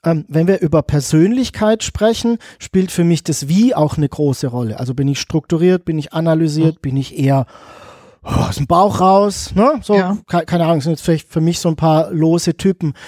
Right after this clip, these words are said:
Speaker 2: Mhm.
Speaker 1: Ähm, aber auch da höre ich jetzt so zwischen raus, ähm, also na-, natürlich darfst du dir überlegen, wie du bist. Und ich glaube, es ist ein
Speaker 2: Mhm.
Speaker 1: wesentlicher Teil, das auch zu verstehen, ob du jetzt eher der strukturierte Typ mit Checklisten bist. Das bin jetzt eher so ich, ne?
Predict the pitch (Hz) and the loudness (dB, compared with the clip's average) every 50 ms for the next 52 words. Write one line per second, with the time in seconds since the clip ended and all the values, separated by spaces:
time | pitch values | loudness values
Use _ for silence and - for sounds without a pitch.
0 | - - - 196 196 196 196 208 165 175 - - 170 156 175 170 170 - - - | -14 -6 -2 -2 0 0 0 0 -2 -2 -4 -4 -2 -2 0 -2 -2 -4 -4 -2
1 | 160 151 160 175 202 240 262 254 - - - 180 220 214 208 202 - 214 - - | 0 2 2 4 4 2 2 0 -4 -4 -2 0 2 2 0 0 -4 -8 -6 -6
2 | 214 202 - - 202 208 180 - 202 185 - 165 170 180 208 233 247 - - - | -6 -6 -4 -4 -4 -4 -4 -4 -6 -4 -2 0 0 0 0 0 -2 -4 -8 -16
3 | - _ _ 185 185 185 180 180 180 180 - _ _ _ - 160 151 170 151 160 | -20 _ _ -2 0 0 0 0 -2 -6 -10 _ _ _ -6 -4 -2 0 -2 -2
4 | - - 170 165 160 - - 185 185 214 262 254 - - _ _ _ _ - 196 | -4 -4 -4 -2 -2 0 2 2 2 2 0 -2 -4 -8 _ _ _ _ -2 0
5 | 180 180 - - - 196 175 - 185 185 185 175 160 170 165 156 160 165 170 170 | 0 0 -2 -6 -6 -8 -4 -2 0 0 0 0 0 0 0 2 2 2 0 0
6 | 175 175 170 170 170 170 - - 160 147 151 151 151 156 160 151 156 151 135 - | 0 -2 -2 -4 -4 -6 -10 -14 -16 -14 -12 -8 -6 -4 -4 -2 -2 -4 -2 0
7 | - 160 190 277 381 392 - - - 226 196 160 - - 180 170 147 147 156 170 | 2 2 2 2 0 -2 -4 -8 -8 -6 -8 -6 -2 -2 0 0 0 -2 -2 -2
8 | 165 190 165 170 160 - 175 160 170 143 156 143 - 156 143 143 180 220 220 170 | 0 2 2 2 0 0 -2 -2 -2 0 -2 -2 -2 -2 0 2 2 2 0 0
9 | 170 165 160 - - - 165 - - 143 - - - 175 214 277 247 165 - - | 0 -2 -2 -2 -4 -8 -4 -4 -4 -4 -2 0 0 2 2 2 0 -2 -2 -2
10 | - 135 127 - - 120 104 - 95 101 - - - - 113 104 - - - 120 | -4 -4 -4 -4 -6 -10 -12 -12 -12 -14 -14 -16 -14 -14 -14 -14 -12 -8 -2 0
11 | 147 175 175 180 - - 170 160 - - 110 - - 185 208 - - 233 220 - | 0 2 2 -2 -2 -2 -2 -2 -2 -6 -10 -4 -2 -2 -2 0 0 -2 -2 -2
12 | - 226 214 269 254 - 151 127 - - 127 123 113 - - 120 113 104 117 - | -2 -2 0 0 0 -2 -6 -10 -8 -8 -8 -8 -8 -8 -10 -14 -12 -10 -4 -2
13 | 247 302 - - - 202 277 | -2 -2 -2 -2 0 0 0